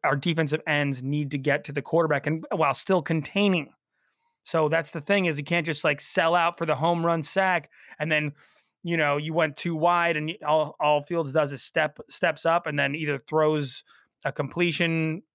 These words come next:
um, or just gets away and gets out of the pocket and gains five, ten, fifteen, twenty plus yards on, on a broken contain play. 'Cause he, you know, we gotta spy him with somebody. Is it gonna be Brandon Smith? Is it gonna be Lance Dixon? Is it gonna be,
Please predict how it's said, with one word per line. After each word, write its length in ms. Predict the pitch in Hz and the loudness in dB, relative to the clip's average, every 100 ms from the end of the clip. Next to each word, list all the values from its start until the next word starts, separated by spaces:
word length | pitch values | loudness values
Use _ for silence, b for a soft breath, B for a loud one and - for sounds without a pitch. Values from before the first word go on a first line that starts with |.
| _ 151 | _ 0
um, 340 | 143 135 139 - | 2 0 0 2
or 220 | 156 139 | 2 2
just 200 | 143 - | -2 -2
gets 220 | 156 - | -2 0
away 320 | 139 143 147 | 2 2 2
and 80 | 139 | 0
gets 160 | 139 156 | -2 0
out 120 | 139 | 0
of 40 | |
the 60 | 131 | -2
pocket 360 | 151 165 160 131 | 0 0 0 -6
and 120 | 127 | -6
gains 220 | 135 135 | -4 -4
five, 320 | - 131 127 | -2 -2 -2
ten, 260 | 143 143 127 | -2 -4 -2
fifteen, 480 | 147 - 139 135 123 _ _ - | -6 -4 -6 -6 -8 _ _ -14
twenty 340 | - 143 139 | -2 0 0
plus 300 | 131 135 - | 0 -2 0
yards 340 | 135 139 135 131 | 2 2 2 -2
on, 220 | 127 117 B B B B B _ _ - | -4 -6 B B B B B _ _ -4
on 180 | 135 131 | 0 2
a 120 | 123 | 0
broken 360 | 120 143 135 127 | 0 0 0 -2
contain 400 | 127 - 151 170 | -2 0 2 2
play. 240 | 139 123 | 2 -2
'Cause 160 | 123 131 | -2 -6
he, 160 | 127 165 | -6 -6
you 160 | 165 139 | -2 0
know, 260 | 123 135 214 170 | -2 -2 -2 -2
we 80 | 151 | 0
gotta 160 | 151 | 0
spy 420 | 131 - 170 190 208 | 0 -2 0 2 4
him 180 | 208 175 | 4 2
with 120 | 147 | 0
somebody. 520 | - 226 185 165 170 | 2 4 4 4 2
Is 80 | 151 | 2
it 60 | |
gonna 120 | 165 165 | 0 0
be 80 | |
Brandon 240 | 160 165 165 | 2 0 0
Smith? 300 | - 185 208 | 0 0 0
Is 100 | 147 | -4
it 40 | |
gonna 160 | 147 151 | -4 -2
be 60 | 151 | -2
Lance 220 | 156 - | -2 -2
Dixon? 300 | 170 - 190 | -2 0 -2
Is 120 | 147 | 0
it 40 | |
gonna 160 | 151 156 | 0 0
be, 240 | 151 143 | 0 -2